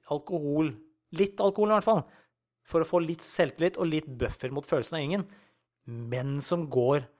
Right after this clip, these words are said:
bort til damer som er stabile i huet, det er bare psykopater. Så hva skal du gjøre på Kiwi da? Skal du, "Å, jeg ser du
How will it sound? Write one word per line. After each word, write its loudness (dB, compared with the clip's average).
bort -12
til -2
damer -4
som -8
er 0
stabile -2
i -6
huet, 0
det 0
er 0
bare 0
psykopater. -4
Så -8
hva -2
skal -12
du -4
gjøre 8
på -2
Kiwi 0
da? 0
Skal -2
du, 6
"Å, 4
jeg 2
ser 0
du 4